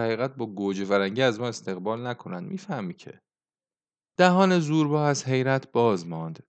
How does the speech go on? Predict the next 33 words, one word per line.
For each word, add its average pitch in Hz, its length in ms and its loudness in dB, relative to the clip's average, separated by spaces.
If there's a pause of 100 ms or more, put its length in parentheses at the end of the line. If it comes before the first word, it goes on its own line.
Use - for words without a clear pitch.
تلاش 127 400 4
می‌کرد 127 420 0
که 127 120 -4
بفهمد 127 640 -2
و 127 80 -2
جرأت 117 600 -6
قبول 120 300 -4
این 143 200 -4
همه 123 220 -8
خوشحالی 101 580 -10
را 98 140 -6
نداشت. - 640 -10 (300)
ناگهان 156 460 4
مطلب 143 460 2
را 143 100 0
دریافت. 101 720 -2 (220)
به 143 100 2
سمت 165 320 2
من 143 220 2
خیز 127 440 -6
برداشت. 85 720 -8 (120)
شانه‌هایم 113 720 -4
را 104 160 -2
گرفت 113 520 -2
و 143 40 -4
با 123 200 0
هیجان 117 400 -2
پرسید: 123 680 -6 (520)
«تو 156 120 2
رقص 175 340 4
بلدی 135 320 4
ارباب؟ 143 400 4
می‌رقصی؟» 165 720 -2